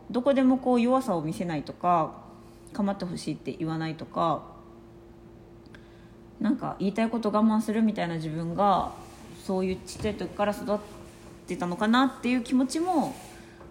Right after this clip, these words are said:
あるんだよね。だからその子供の時のエピソードっていうか、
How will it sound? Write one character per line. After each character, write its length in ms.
あ 120
る 140
ん 100
だ 60
よ 80
ね。 120
だ 80
か 140
ら 60
そ 100
の 160
子 160
供 160
の 100
時 260
の 180
エ 80
ピ 100
ソ 200
ー 20
ド 120
っ 20
て 180
い 40
う 40
か、 260